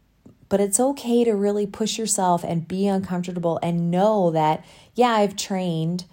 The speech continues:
up to a hundred K or a hundred twenty K, and I'm gonna feel good up to that point.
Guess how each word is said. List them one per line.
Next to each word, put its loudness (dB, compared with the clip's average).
up -2
to -4
a -2
hundred -2
K -2
or -6
a -10
hundred -4
twenty -6
K, -4
and -10
I'm 0
gonna 0
feel 0
good 0
up -4
to -4
that -2
point. -6